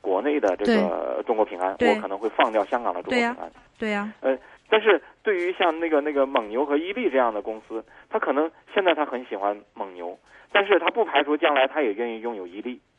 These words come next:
Speaker 2: 对。
Speaker 1: 在
Speaker 2: 哦，就两个一起买。
Speaker 1: 更高的对，因-，因为它的整个的行业趋势是在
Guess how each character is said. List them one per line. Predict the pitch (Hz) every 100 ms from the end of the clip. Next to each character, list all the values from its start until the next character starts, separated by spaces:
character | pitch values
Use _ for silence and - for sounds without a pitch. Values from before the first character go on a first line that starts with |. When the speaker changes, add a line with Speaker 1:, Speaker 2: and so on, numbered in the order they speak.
| -
Speaker 2:
对。 | 214 185 185 _ _ - _ _
Speaker 1:
在 | 285
Speaker 2:
哦， |
就 | - 277
两 | 240 156
个 | 196
一 | 294
起 | 302 208
买。 | 208 185
Speaker 1:
更 |
高 |
的 | - _ _ _ _ _ _ -
对， | 123 92 -
因-， | 180 196
因 | 196
为 | 175 -
它 | - 175
的 | 160 120 - _ _
整 | 117 98
个 | 135 160
的 | 113
行 | - 92
业 | 117
趋 | 110 - 151
势 | - 117 - - - -
是 | - 104
在 | 110